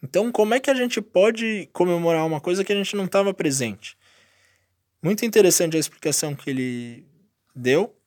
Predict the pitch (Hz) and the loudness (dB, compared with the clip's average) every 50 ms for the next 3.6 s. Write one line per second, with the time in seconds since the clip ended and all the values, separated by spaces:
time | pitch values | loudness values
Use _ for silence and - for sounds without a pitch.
0 | _ _ - - 131 120 113 117 117 - _ _ _ 147 147 131 - 151 143 - | _ _ -12 -8 -8 -8 -8 -10 -12 -16 _ _ _ -16 -14 -6 -4 -4 -4 -2
1 | 156 143 135 127 120 113 - - 131 135 156 - - 131 120 117 117 117 117 - | -2 0 0 0 0 -4 -6 -6 -6 -8 -8 -8 -10 -12 -12 -12 -12 -12 -14 -14
2 | - 127 123 - 117 113 - - 127 120 113 - 123 123 120 113 110 - 120 120 | -16 -16 -14 -12 -12 -12 -10 -10 -10 -10 -10 -10 -12 -12 -12 -12 -12 -12 -12 -12
3 | 117 113 123 120 120 117 120 131 156 185 208 | -10 -10 -10 -10 -10 -10 -8 -8 -8 -8 -8